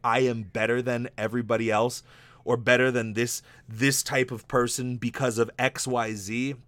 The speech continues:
you've got some fucked up shit going on with you. Like, the sheer audacity to be like,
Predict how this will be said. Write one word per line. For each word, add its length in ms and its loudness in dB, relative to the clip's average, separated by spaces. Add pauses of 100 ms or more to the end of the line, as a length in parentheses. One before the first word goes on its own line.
(140)
you've 200 -8
got 240 -2
some 160 -12
fucked 460 -10
up 160 -6
shit 260 -6
going 260 -8
on 200 -12
with 140 -14
you. 160 -16 (1500)
Like, 220 -2
the 120 0
sheer 540 0
audacity 760 2
to 100 -10
be 140 -6
like, 200 -2